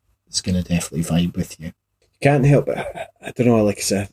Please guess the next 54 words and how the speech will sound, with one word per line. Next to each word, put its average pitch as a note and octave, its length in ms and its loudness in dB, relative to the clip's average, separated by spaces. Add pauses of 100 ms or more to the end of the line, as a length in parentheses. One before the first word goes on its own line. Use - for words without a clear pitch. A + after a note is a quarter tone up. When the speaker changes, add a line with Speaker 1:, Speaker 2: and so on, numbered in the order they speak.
Speaker 2:
I - 20 -20
feel A2+ 320 0
as G#2+ 100 2
if G2 120 -4
it E2 100 -6
does G2 220 2
have F#2 120 -4
a F2 80 -6
kind F#2 160 -6
of F2+ 120 -2
real F#2 240 2
rhythm F#2 520 2
or F2 100 2
really F2+ 280 2
groove F2+ 380 0
to G#2+ 100 0
it. E2+ 340 -2
I, - 40 -16
I - 20 -20
couldn't G#2+ 240 0
help G2+ 280 0
<laughs> - 20 -18
it. - 80 -14 (240)
I D3 60 0
was - 280 -6
like, - 160 -10 (480)
like, G#2+ 140 2
listening A2+ 500 2
to F#2+ 220 2
it, E2+ 80 -2
like, F#2+ 160 2
whilst F#2+ 260 -2
I G#2 40 4
was G2+ 120 2
writing G2 200 2
my G2+ 80 2
notes, G#2 340 0
just - 180 -6
kind G2+ 140 0
of G2 80 0
grooving G2+ 440 2
along F#2+ 380 2
in F#2 140 0
my F2+ 60 -4
seat. G2 420 0 (120)
Um, F2+ 460 0 (640)
think, G#2+ 200 2
you F#2+ 120 2
know, G2 60 4
it's - 200 -2 (240)
kinda F#2+ 180 0
mentioned F2+ 520 2
there F2 220 0
about F2 280 -2